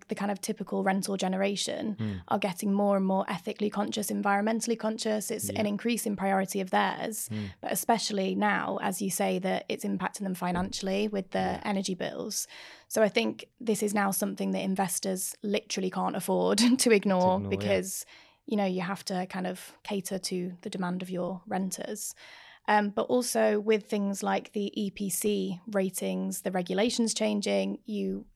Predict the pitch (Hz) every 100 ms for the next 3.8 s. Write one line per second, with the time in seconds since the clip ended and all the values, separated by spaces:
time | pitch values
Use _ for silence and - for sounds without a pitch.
0 | - 240 226 - 185 190 185 - - 196
1 | 190 196 185 202 180 180 180 180 175 -
2 | 175 170 180 190 - 214 - - _ _
3 | _ - - - - 226 208 190